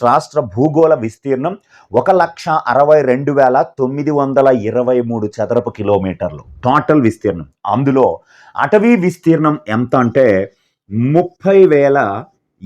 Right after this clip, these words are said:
ఎనభై నాలుగు పాయింట్ తొమ్మిది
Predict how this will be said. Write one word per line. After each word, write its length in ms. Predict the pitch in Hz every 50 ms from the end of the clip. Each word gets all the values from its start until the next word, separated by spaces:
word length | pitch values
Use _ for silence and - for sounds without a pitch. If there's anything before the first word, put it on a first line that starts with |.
| 95 98 101 110 123 123
ఎనభై 420 | 127 143 147 151 120 113 143 147 143
నాలుగు 640 | 135 123 113 107 104 110 113 113 110 98 98 110 113 113 113 - - 101
పాయింట్ 520 | 92 85 87 92 101 113 156 202 202 - - - _ _ _ _ _ _ _ _ _ _ _ _ -
తొమ్మిది 600 | - 156 160 170 185 202 214 208 202 208 208 214